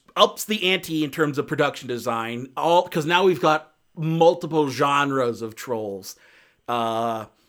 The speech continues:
you'll throw in stories of historical revisionism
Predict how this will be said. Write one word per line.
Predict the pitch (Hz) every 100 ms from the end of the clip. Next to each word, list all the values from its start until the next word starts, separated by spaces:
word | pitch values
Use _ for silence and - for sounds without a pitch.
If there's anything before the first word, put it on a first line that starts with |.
| _
you'll | 139 151 170
throw | 170 160 180 196
in | 185 175
stories | - 175 170 170 151 135 -
of | 143 143 135
historical | - 160 - 170 170 170 170
revisionism | 165 151 147 147 147 127 120 113 107